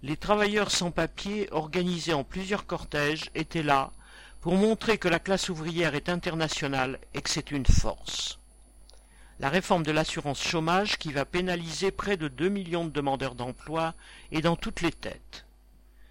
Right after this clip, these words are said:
Il faut déclarer la, entre guillemets, « guerre au chômage, pas aux chômeurs », lisait-on sur une pancarte. Citation, «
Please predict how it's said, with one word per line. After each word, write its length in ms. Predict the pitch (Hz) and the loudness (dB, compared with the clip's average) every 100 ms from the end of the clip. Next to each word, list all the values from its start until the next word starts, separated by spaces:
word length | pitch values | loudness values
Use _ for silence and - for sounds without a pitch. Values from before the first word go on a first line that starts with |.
| - - | -20 -6
Il 160 | 185 180 | -2 0
faut 300 | - 220 208 | 0 0 0
déclarer 680 | 214 220 202 180 175 214 | 0 -2 0 0 0 0
la, 320 | 185 151 127 - - - - - - - - - | 2 0 0 -6 -18 -20 -20 -20 -20 -20 -18 -10
entre 300 | 135 - 131 | -8 -6 -6
guillemets, « 480 | 160 190 214 208 - - | -2 2 2 0 -4 -16
guerre 440 | 139 196 220 175 | -2 2 4 4
au 80 | 160 | 0
chômage, 720 | 151 - 190 175 180 196 - - | 0 0 2 2 2 2 0 2
pas 300 | 202 196 165 | 4 4 2
aux 80 | 147 | -2
chômeurs », 680 | - 180 147 123 113 - - - - - - - | 0 0 0 -2 -4 -12 -20 -20 -20 -20 -18 -10
lisait-on 720 | 165 175 170 160 - 170 170 - | -4 2 2 2 -2 -6 -6 -8
sur 280 | - 143 | -6 -2
une 120 | 143 131 | -4 -2
pancarte. 760 | 135 113 - - - - - - - - - - - - - - | -4 -6 -8 -12 -14 -20 -20 -20 -20 -20 -20 -20 -20 -20 -20 -16
Citation, « 680 | - 147 160 - 185 190 | -12 -2 0 0 -2 -4